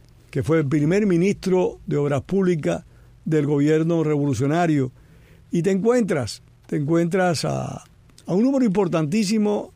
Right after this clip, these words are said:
de personas que ocuparon posiciones importantes en el gobierno revolucionario, oficiales, comandantes, eh, del ejército rebelde, hay ahí puestos también varios.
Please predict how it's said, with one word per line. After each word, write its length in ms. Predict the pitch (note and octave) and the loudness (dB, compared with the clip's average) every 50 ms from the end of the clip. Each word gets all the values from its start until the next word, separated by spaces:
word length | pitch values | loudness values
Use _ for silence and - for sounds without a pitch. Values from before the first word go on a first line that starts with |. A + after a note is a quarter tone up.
| _ - | _ -8
de 180 | - D3 D#3 | -2 -2 -2
personas 640 | C#3+ D3+ D3 B2+ - G3 G3+ F#3+ F3 E3+ - - - _ _ _ _ _ _ _ _ _ _ _ _ - - _ - - - - - - - - _ _ | 0 0 -2 0 0 0 0 0 -2 -2 -4 -8 -14 _ _ _ _ _ _ _ _ _ _ _ _ -20 -20 _ -20 -20 -20 -20 -20 -20 -20 -20 _ _
que 80 | - E3+ | -2 -2
ocuparon 580 | D#3+ D#3 D#3+ D3 D#3 F3+ G3 G3 F#3+ F#3 F3 D#3+ | 0 0 0 0 2 0 2 2 2 0 0 0
posiciones 840 | F3+ D#3+ B2+ C3+ C#3 A#2+ - F3 F3 F3+ F3+ F3+ F3+ F3 - - - - - - - _ | 0 0 0 0 -2 -2 0 0 2 2 2 0 0 -2 -4 -8 -18 -20 -20 -20 -8 _
importantes 960 | F3+ D#3+ D3+ C3+ D3+ C#3+ B2+ A#2 E3 E3 E3+ E3+ E3 D#3+ F3 E3+ E3 C#3 E3+ | -2 0 0 0 0 -2 0 0 0 0 0 0 0 0 -2 -2 -2 0 -2
en 60 | D#3+ | -2
el 120 | D3 C#3+ | 0 0
gobierno 300 | C#3 C3+ D3 D3+ D#3+ F3 | 0 0 0 0 0 0
revolucionario, 720 | E3+ E3 D#3 D3+ C#3 A#2+ D3 D3 D#3+ E3+ D#3+ D3+ D3+ D#3+ - - - - - - - - - - - - - - | 0 0 0 0 0 -2 -2 -2 0 0 0 0 0 -2 -4 -8 -20 -20 -20 -20 -20 -20 -20 -20 -20 -18 -6 -4
oficiales, 600 | D#3 C3 C3 D3+ - D3 D#3+ G3 G3+ G#3 G3 - | -2 -2 0 0 0 2 2 2 2 2 0 0
comandantes, 800 | - E3+ D#3+ C#3+ C#3+ D3 F3 F#3 F#3 E3 B2+ D3+ E3 - - - - - - - - - - - - - - - - - - | 0 -2 0 0 2 2 2 2 2 0 0 -2 -4 -4 -6 -12 -16 -20 -20 -20 -20 -20 -20 -20 -20 -20 -20 -20 -20 -14 -8
eh, 260 | - C3+ C3 C3 B2+ B2+ | -6 -4 -4 -2 -4 -4
del 160 | C#3 C#3+ C#3 | -2 -2 0
ejército 340 | C#3 C3 D#3 D#3+ D#3+ E3 D#3+ | 0 0 -2 0 0 0 0
rebelde, 540 | C#3+ D3 D3 D#3 F#3 G3+ F3 D3+ D#3 D#3 - - - | 0 0 0 2 2 2 2 0 -2 -4 -6 -10 -10
hay 180 | F#3 D3 C3+ | -6 -4 -2
ahí 160 | C3+ C#3+ D3+ | 0 0 0
puestos 400 | C3+ A2+ D3 E3 D3+ D3 - D3+ | -2 -2 0 -2 -2 -2 -4 -6
también 300 | C3 B2+ A#2+ C3+ C#3+ D3 | -4 -2 -2 -2 -2 0
varios. 480 | D#3 G3+ G3 F3+ E3 D#3+ D#3 - - | 0 0 0 0 0 -2 -2 -4 -6